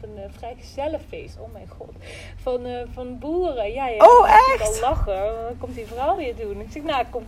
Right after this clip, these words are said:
Speaker 1: comedy doen. Wat denk je dan dat ik hier kom doen op een vrijgezellenfeest?" Weet je wel.
Speaker 2: Ja.
Speaker 1: Nou, leuk. Dus dat zijn wel voor mij elke keer sprongen in de diepe. Dat ik denk van: "Oh, dat is wel eng, weet je wel." En
Speaker 2: Oh, gaaf.
Speaker 1: ik probeer mezelf wel uit te dagen daarin.
Speaker 2: Ja.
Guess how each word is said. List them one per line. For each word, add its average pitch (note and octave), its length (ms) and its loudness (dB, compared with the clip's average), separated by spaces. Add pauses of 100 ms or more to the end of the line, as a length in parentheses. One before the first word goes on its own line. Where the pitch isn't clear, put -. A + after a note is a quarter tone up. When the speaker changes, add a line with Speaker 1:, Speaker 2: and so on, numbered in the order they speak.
Speaker 1:
comedy D4 400 0
doen. G3+ 200 -6
Wat G3+ 120 -4
denk C#4+ 220 -4
je D4 80 -10
dan D4+ 280 4
dat A3+ 120 -4
ik B3 100 -8
hier A#3+ 140 -4
kom A#3 180 -10
doen A3+ 180 -6
op G#3 100 -10
een F3+ 80 -14
vrijgezellenfeest?" G#3+ 1040 -6
Weet F3 280 -12
je G3 60 -10
wel. F#3 320 -6
Speaker 2:
Ja. D#4 340 4 (120)
Speaker 1:
Nou, F#3 220 -6
leuk. F#3 440 0
Dus G#3 120 -8
dat B3 200 -6
zijn B3 160 -6
wel A3+ 200 -6
voor A3 160 -16
mij G#3 180 -10
elke A3 180 -8
keer - 160 -16
sprongen G#3 380 -14
in G3+ 100 -12
de F#3+ 140 -14
diepe. G#3 280 -14
Dat F#3 140 -12
ik F#3+ 100 -12
denk F3+ 200 -12
van: - 120 -16
"Oh, - 60 -14
dat E2+ 160 -16
is - 40 -20
wel - 100 -16
eng, F3+ 340 -12 (120)
weet - 140 -16
je F3+ 80 -14
wel." E3+ 120 -12 (140)
En - 60 -2
Speaker 2:
Oh, F#3 240 0 (180)
gaaf. - 320 -6
Speaker 1:
ik - 180 -18
probeer G#3 240 -8
mezelf G3+ 320 -10
wel G3 100 -10
uit - 240 -10
te - 120 -14
dagen A#3 100 -12 (240)
daarin. E3 220 -6
Speaker 2:
Ja. G#3 180 -4